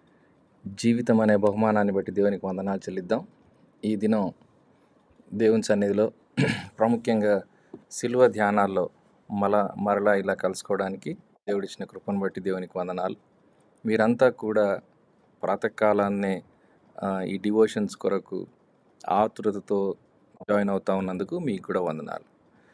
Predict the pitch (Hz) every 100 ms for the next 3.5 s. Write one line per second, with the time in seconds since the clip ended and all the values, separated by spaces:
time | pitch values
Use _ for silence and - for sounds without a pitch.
0 | _ _ 107 104 107 101 98 101 156 -
1 | - 104 104 - 139 - 101 98 92 -
2 | _ _ _ 101 92 87 82 92 92 -
3 | - 98 90 87 -